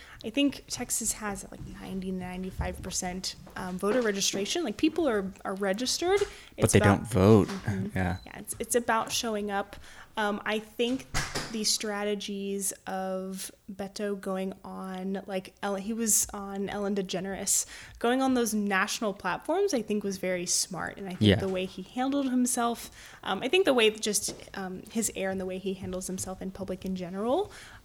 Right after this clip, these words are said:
Speaker 1: um, is, is something that I, that I find very positive.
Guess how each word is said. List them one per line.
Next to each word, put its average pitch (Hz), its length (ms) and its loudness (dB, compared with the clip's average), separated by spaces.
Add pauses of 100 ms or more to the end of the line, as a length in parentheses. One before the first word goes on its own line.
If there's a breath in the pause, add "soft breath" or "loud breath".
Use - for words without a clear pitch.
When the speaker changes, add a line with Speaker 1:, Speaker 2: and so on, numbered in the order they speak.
Speaker 1:
um, 185 380 -6
is, 202 320 0
is 208 160 -4
something 196 300 -4
that 180 100 -6
I, 175 140 -6 (160)
that 196 60 -6
I 180 80 -6
find 180 280 -8
very 175 180 -4
positive. 180 540 -6